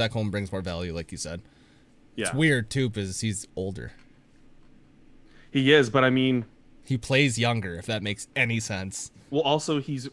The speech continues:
Speaker 2: responsible. He does have that grit and tenacity, which I still hate using that word, but it's true because he does play with an edge and the right edge, and he will stand up for his teammates. He goes nuts every once in a while. I think he's kept it in check more,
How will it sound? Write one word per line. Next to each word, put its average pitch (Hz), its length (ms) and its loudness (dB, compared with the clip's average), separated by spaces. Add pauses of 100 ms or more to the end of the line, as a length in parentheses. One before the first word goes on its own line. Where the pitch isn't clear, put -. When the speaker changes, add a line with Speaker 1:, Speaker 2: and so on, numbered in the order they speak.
(140)
Speaker 2:
responsible. 139 680 -2
He 123 140 -6
does 120 280 -2
have 127 180 0
that 104 260 -6
grit 117 220 -6
and 117 100 -8
tenacity, 104 720 -6
which 110 340 -6
I 101 40 -14
still 113 260 -6
hate 123 120 -6
using 110 200 -6
that 107 120 -8
word, 110 160 -6
but 104 120 -4
it's - 100 -12
true 143 260 -4
because 95 360 -8
he 113 80 -8
does 107 200 -6
play 113 200 -4
with 107 100 -6
an 107 80 -6
edge 110 440 -2 (520)
and 113 160 -4
the 110 60 0
right 127 260 2
edge, 98 340 -6
and 104 120 -6
he 113 160 -4
will 110 360 -4 (340)
stand 110 280 -2
up 123 160 -2
for 135 80 -2
his 131 140 -2
teammates. 113 560 -6 (240)
He 107 100 -8
goes 107 280 -4
nuts 120 220 -2
every 120 140 -2
once 117 260 -4
in 113 60 -8
a 107 40 -6
while. 101 220 -4
I 95 120 -6
think 113 160 -6
he's 113 140 -14
kept - 220 -2
it 120 80 0
in 107 80 2
check 107 320 -4
more, 110 400 -2